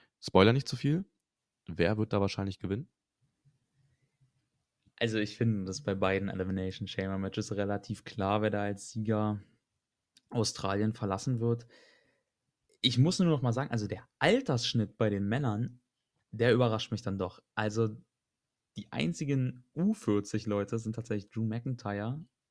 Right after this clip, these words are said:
Speaker 2: und Logan Paul. Und Drew McIntyre wird dieses Jahr auch neununddreißig.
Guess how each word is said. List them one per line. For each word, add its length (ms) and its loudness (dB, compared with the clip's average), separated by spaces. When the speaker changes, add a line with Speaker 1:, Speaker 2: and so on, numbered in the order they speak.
Speaker 2:
und 320 -6
Logan 300 -2
Paul. 420 -2
Und 260 0
Drew 60 -2
McIntyre 460 -4
wird 120 -12
dieses 180 -12
Jahr 120 -6
auch 360 0
neununddreißig. 840 -4